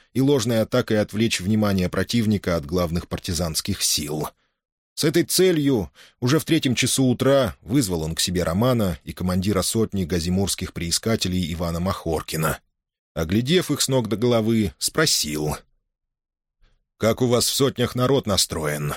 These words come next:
«Вполне на уровне», — ответил Махоркин за себя и за Романа, покручивая русый ус. «Так-так», — усмехнулся Василий Андреевич. «Значит, на уровне?»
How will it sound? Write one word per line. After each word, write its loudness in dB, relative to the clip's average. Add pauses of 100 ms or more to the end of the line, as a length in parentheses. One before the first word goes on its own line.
(880)
«Вполне 0
на 4
уровне», — 2 (100)
ответил 0
Махоркин 0
за 0
себя 2
и 4
за 0
Романа, 0
покручивая -2
русый -2
ус. 0 (640)
«Так-так», — 0
усмехнулся -2
Василий 0
Андреевич. -2 (500)
«Значит, 0
на 4
уровне?» 2